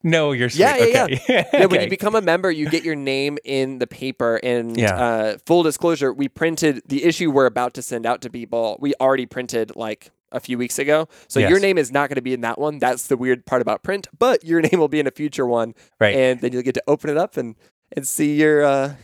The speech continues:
Speaker 2: see Eddie Kaufholz.
Speaker 1: Yes. Well, thank you. And I'm really sorry. This, this should have happened forever ago. I am the worst. But I also felt like if I was able to absolve myself on a podcast, um, and not edit it out, then maybe that will help. Um, listen, I,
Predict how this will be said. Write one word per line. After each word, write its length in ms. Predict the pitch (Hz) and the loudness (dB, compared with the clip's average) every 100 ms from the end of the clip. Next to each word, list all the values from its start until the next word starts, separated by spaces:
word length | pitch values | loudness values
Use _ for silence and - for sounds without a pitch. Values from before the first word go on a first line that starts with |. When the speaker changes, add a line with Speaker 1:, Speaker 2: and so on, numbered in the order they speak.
| _ _ | _ _
Speaker 2:
see 320 | - - 147 | -14 -8 -4
Eddie 160 | 147 143 | -4 -4
Kaufholz. 460 | - 165 117 - - - | -6 -8 -8 -10 -16 -12
Speaker 1:
Yes. 420 | - 123 107 - | -2 2 2 0
Well, 360 | 113 107 101 113 120 - - | -4 -2 -2 -6 -12 -6 -2
thank 240 | 101 - | -2 -4
you. 80 | 90 | -6
And 180 | 98 95 | -4 -4
I'm 100 | 90 | -4
really 180 | 80 | -6
sorry. 260 | 85 - - - | -6 -8 -10 -4
This, 200 | 127 - | -2 -2
this 260 | 139 120 | 0 -2
should 120 | - 104 | 0 -2
have 80 | |
happened 300 | - 87 85 | 0 2 2
forever 340 | 117 107 104 107 | 2 4 4 2
ago. 200 | - 117 | 2 2
I 160 | 123 | 0
am 260 | 131 139 131 | 0 0 -2
the 440 | 160 113 101 117 - | -4 -6 0 -2 0
worst. 360 | 101 104 - - - 196 131 | -4 -4 -8 -10 -14 -12 -2
But 140 | 127 131 | 0 2
I 60 | |
also 280 | 131 139 123 | 2 0 -2
felt 200 | 147 113 | 0 0
like 160 | 127 110 | -2 0
if 100 | 120 | 0
I 60 | |
was 140 | 110 107 | 2 0
able 160 | 107 | -2
to 80 | 107 | -2
absolve 400 | 101 95 104 101 | -2 0 2 2
myself 400 | 104 95 - 95 - | 0 -2 0 -2 -2
on 180 | 113 107 | -2 0
a 60 | 104 | -2
podcast, 680 | 98 92 85 90 80 - - _ | -2 -4 -4 -4 -4 -6 -16 _
um, 400 | 107 101 95 95 - | -2 0 -2 -6 -4
and 140 | 101 | -2
not 220 | 98 98 98 | -2 -2 -4
edit 200 | 92 90 | -4 -4
it 100 | 87 | -2
out, 240 | 80 - | -4 -4
then 100 | 87 | -4
maybe 200 | 87 85 | -4 -2
that 180 | 85 85 | -2 -2
will 80 | 80 | -4
help. 260 | 82 80 - | -4 -6 0
Um, 200 | 127 113 - - - - | 0 0 -6 -14 -16 -8
listen, 280 | 139 139 143 | -4 -2 -2
I, 180 | 131 147 | -2 -2